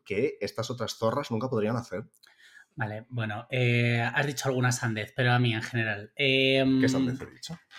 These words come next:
Speaker 1: ¿Qué dices?
Speaker 2: ¿Cómo que es el disco más sólido de Taylor Swift? Bueno, eso lo dirás tú, esa es tu opinión, perdona.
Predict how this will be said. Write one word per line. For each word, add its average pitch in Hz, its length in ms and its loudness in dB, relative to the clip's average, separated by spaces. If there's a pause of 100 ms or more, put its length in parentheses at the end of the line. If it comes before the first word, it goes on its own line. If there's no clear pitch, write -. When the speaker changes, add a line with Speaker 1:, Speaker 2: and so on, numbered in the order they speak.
(140)
Speaker 1:
¿Qué 110 100 -2
dices? - 240 -8 (680)
Speaker 2:
¿Cómo 403 180 6 (120)
que 226 260 10
es 220 120 8
el 220 100 12
disco 202 220 8
más 185 180 10
sólido 170 220 12
de 160 100 12
Taylor 147 260 8
Swift? 127 220 2
Bueno, 131 280 4
eso 220 200 10
lo 294 100 12
dirás 262 400 10
tú, 320 240 10
esa 240 200 8
es - 220 2
tu 359 100 10
opinión, 190 640 8
perdona. 127 520 2